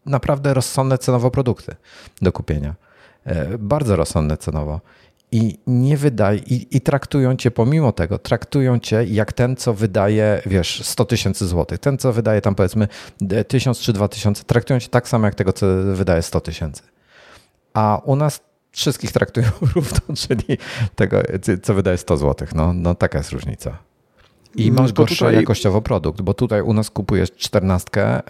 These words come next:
Speaker 1: e, tam masz osiemnastkę, a pewnie i platynę kupisz w cenie, e, naszej osiemnastki albo nawet mniej. A już nie wspominam
Speaker 2: Mhm.
Speaker 1: o, e, platyna w pol-, w polskich tych kosztuje dziesięć razy tyle, co w, w Niemczech. No taka jest różnica.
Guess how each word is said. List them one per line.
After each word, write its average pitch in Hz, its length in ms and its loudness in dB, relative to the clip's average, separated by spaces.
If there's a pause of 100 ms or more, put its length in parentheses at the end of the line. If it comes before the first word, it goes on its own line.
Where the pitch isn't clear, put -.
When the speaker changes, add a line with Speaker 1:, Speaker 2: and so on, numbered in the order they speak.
Speaker 1:
e, 95 200 2
tam 110 200 0
masz 107 180 0
osiemnastkę, 104 800 -2
a 98 160 -2
pewnie 117 340 -2
i 104 60 -4
platynę 90 420 0
kupisz - 560 -4 (140)
w - 60 -10
cenie, 82 480 0 (300)
e, 76 120 -2
naszej 87 360 0
osiemnastki 90 500 0
albo 80 180 0
nawet 78 280 0
mniej. 76 300 -6 (480)
A 98 100 0
już 101 220 0
nie 110 100 0
wspominam 104 380 2
Speaker 2:
Mhm. 95 400 0
Speaker 1:
o, 110 40 -2
e, 107 60 -6
platyna 98 440 0
w - 80 -8
pol-, 98 240 2
w - 120 -12
polskich 90 420 -4
tych - 160 0
kosztuje 87 480 0 (100)
dziesięć 95 320 -2
razy 90 240 0
tyle, 78 240 0
co 73 380 0
w, 76 100 -6
w 78 300 -8
Niemczech. 64 400 -2
No 92 140 0
taka 113 200 0
jest 117 140 0
różnica. 92 440 -2